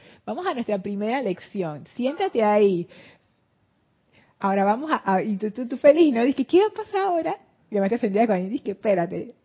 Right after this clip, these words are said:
yo te voy a decir ahorita qué va a pasar". Chup, la ola, y que,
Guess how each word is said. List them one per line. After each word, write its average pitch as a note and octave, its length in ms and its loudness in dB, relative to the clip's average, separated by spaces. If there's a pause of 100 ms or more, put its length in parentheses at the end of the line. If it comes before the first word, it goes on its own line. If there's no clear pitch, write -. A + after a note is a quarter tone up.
(760)
yo A#3 180 -2
te C4+ 120 4
voy D4 100 6
a B3+ 40 6
decir A3+ 200 2
ahorita G#3+ 380 2
qué G#3+ 100 2
va G#3 80 6
a G3+ 80 0
pasar". G#3 420 -4
Chup, C4 140 -14 (600)
la G3 240 2
ola, A3+ 320 2
y G#3+ 100 -4
que, F#3+ 220 -6